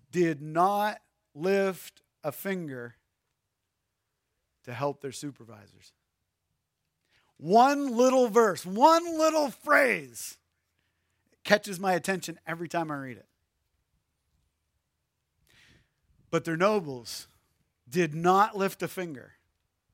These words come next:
to help." I don't want you to miss this, people. There are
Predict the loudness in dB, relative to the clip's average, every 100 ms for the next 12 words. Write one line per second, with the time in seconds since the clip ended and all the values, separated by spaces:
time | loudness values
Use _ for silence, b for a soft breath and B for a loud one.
0 | _ _ _ _ -10 -10 -12 _ _ _
1 | _ _ _ _ _ _ _ _ _ _
2 | _ _ _ _ _ _ _ _ _ _
3 | -20 -4 0 0 -2 -4 -4 -6 -8 -10
4 | -12 -10 -8 -4 -6 _ _ _ _ _
5 | _ _ _ _ _ _ _ b b b
6 | b 2 4 2 -2